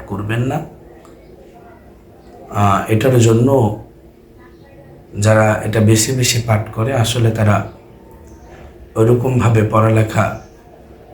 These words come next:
করছে কিন্তু রিসার্চ করতে পারে নাই। অতএব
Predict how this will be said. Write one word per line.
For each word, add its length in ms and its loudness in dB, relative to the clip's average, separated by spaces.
করছে 300 2
কিন্তু 200 0
রিসার্চ 360 0
করতে 320 -2
পারে 260 -2
নাই। 120 0
অতএব 340 2